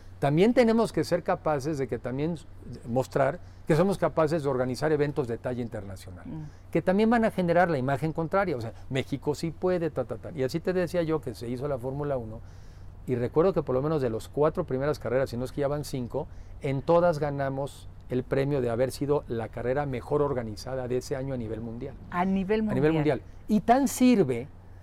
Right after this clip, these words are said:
Speaker 1: que ahora ya no con inversión pública, pero con inversión privada, pues la mantuvieron.
Speaker 2: Sí.
Speaker 1: Porque la, es, el, el tema de Fórmula uno lo que te da es, te da nota de México en el mundo.
Speaker 2: Sí.
Speaker 1: Te trae gente de viajeros, te los trae.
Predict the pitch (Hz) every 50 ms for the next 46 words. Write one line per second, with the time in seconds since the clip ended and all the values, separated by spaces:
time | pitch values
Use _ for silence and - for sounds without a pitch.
0 | - - - - - - - 147 139 147 170 196 208 208 196 139 151 160 180 180
1 | 175 190 185 - 175 160 143 131 120 117 117 113 - - 156 156 143 - 170 170
2 | 160 151 139 - 120 104 - 107 107 - 113 113 110 110 113 110 127 165 165 -
3 | 175 156 160 170 180 185 180 - 135 147 160 160 170 165 165 151 - 180 170 160
4 | 185 208 208 214 208 196 185 175 160 151 131 - - - - - - - - -
5 | - - - 170 180 - - 185 180 - - 160 156 160 - - 170 160 135 -
6 | - - 156 160 170 165 147 - 226 240 240 220 143 165 196 196 196 185 165 147
7 | 143 139 139 143 143 131 131 - - 123 - - 131 131 139 160 175 - - -
8 | - - - - 127 139 165 180 175 185 175 - - - - - - - - -
9 | - - - 147 143 143 151 160 143 - 170 156 - - 143 131 127 123 117 113
10 | 117 123 131 131 123 110 - - 151 - - - - - - - - - - -
11 | - - - - - - - 147 - - 175 226 262 247 - - 214 226 226 -
12 | 262 254 196 151 127 123 120 110 101 - - - 165 175 147 98 - - - 101
13 | 98 92 - - - 175 - 110 -